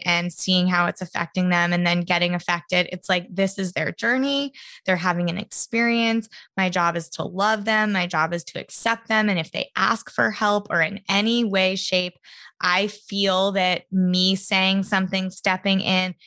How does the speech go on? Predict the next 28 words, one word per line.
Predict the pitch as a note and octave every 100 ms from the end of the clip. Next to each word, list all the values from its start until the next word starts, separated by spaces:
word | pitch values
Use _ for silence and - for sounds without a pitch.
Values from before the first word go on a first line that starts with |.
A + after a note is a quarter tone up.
| _ -
is | G3 F#3
going | F3 F#3 F#3+ G#3 A3+
to | A3 A3
serve | - F#3+ F#3+ F3+
their | F#3
greatest | F3+ F3 E3+ F3+ -
and | F#3
highest | F#3 F3 E3+
good, | - F3 E3+
then | E3+
I | D#3+
will. | D#3+ F#3+ G3+ G3+
But | F#3+ -
otherwise, | G3 A3+ B3+ G#3 G3 F#3+ F#3 - _ _ _ _ _ _ _ -
I'm | A3+ G#3
off | G3+ G3+ -
the | G#3
ride. | F#3+ F3+ E3+
I'm | - F#3+
just | F#3+ F#3 -
here | G3
to | F#3+
support | G#3 - - F#3+
your | G3
greatest | F#3+ F#3 F#3
and | G3
highest | F#3 F3+ F3+ -
good | F3+ F3+